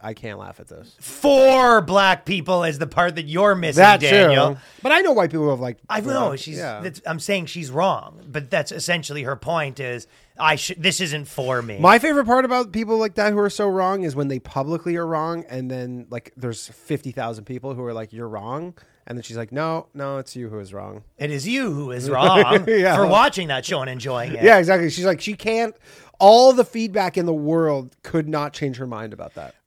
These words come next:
Speaker 2: Well, it's almost like she, 'cause in her, I think
Speaker 1: Because
Speaker 2: once
Speaker 1: then, 'cause then she's like, "What else am I wrong about?" That I'm like, "Core
Speaker 2: Yeah.
Speaker 1: principles."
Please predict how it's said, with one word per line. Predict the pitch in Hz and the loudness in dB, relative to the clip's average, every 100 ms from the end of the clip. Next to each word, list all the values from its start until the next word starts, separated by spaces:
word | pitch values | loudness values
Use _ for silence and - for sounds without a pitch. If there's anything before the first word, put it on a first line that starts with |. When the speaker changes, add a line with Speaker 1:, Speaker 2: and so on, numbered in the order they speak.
| _ _ | _ _
Speaker 2:
Well, | 175 180 | -4 -2
it's | 202 | 2
almost | 240 302 302 | 2 2 0
like | 240 - | -2 -2
she, | - 202 214 | -6 -6 -6
'cause | - 190 | -6 -8
in | - 196 | -4 -6
her, | 156 185 220 220 196 | -4 -2 -4 -2 -4
I | |
think | 208 285 269 | -2 -4 -6
Speaker 1:
Because | 160 170 | 0 2
Speaker 2:
once | 185 - | 2 0
Speaker 1:
then, | - | 0
'cause | 208 214 | 4 6
then | |
she's | 208 202 | 4 0
like, | 175 | 2
"What | 185 | 4
else | 262 - | 2 0
am | 127 | -8
I | |
wrong | 104 101 101 | -10 -12 -12
about?" | 104 101 117 | -12 -12 -10
That | 110 | -10
I'm | 107 | -10
like, | 104 - - | -14 -16 -14
"Core | 143 | -2
Speaker 2:
Yeah. | 147 131 | -2 -2
Speaker 1:
principles." | 123 123 - 113 104 82 - | -4 -10 -10 -14 -14 -16 -20